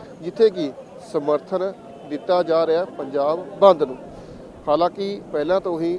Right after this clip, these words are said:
ਕਾਲ ਜਿਹੜੀ ਆ ਉਹ ਦਿੱਤੀ ਗਈ ਸੀ ਜਗਜੀਤ ਸਿੰਘ ਡੱਲੇਵਾਲ ਵੱਲੋਂ ਦੀ ਕਿ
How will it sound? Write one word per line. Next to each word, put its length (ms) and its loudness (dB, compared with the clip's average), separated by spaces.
ਕਾਲ 260 2
ਜਿਹੜੀ 200 2
ਆ 60 4
ਉਹ 60 2
ਦਿੱਤੀ 300 -4
ਗਈ 120 0
ਸੀ 140 -4
ਜਗਜੀਤ 340 -4
ਸਿੰਘ 200 -6
ਡੱਲੇਵਾਲ 460 2
ਵੱਲੋਂ 300 2
ਦੀ 160 -2
ਕਿ 260 0